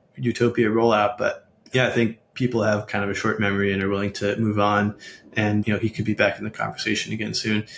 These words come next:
And I think Tyler, the Creator, too. I mean, I think he's another one, you know, whether it's music festivals or clothing, you know, he's definitely got a hand in a bunch of really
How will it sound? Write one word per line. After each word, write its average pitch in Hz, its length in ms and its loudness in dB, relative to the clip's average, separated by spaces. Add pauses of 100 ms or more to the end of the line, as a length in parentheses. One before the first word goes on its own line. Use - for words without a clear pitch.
(280)
And 143 140 2
I 156 60 2
think 170 180 0
Tyler, 165 260 4
the 160 80 -2
Creator, 156 380 2
too. 120 260 4
I 104 60 2
mean, 110 160 2
I 110 80 2
think 113 160 -2
he's 120 180 0
another 117 280 2
one, 113 340 0 (300)
you 123 120 -2
know, 110 100 0
whether 110 200 0
it's 107 140 -6
music 117 240 2
festivals 110 680 0
or 101 320 2 (160)
clothing, 107 600 2
you 113 80 0
know, 101 300 0
he's - 360 0
definitely 107 440 0
got 107 320 0
a 101 60 -4
hand 107 300 2
in 101 280 2 (440)
a - 60 -8
bunch 117 220 -2
of 120 80 0
really 113 320 2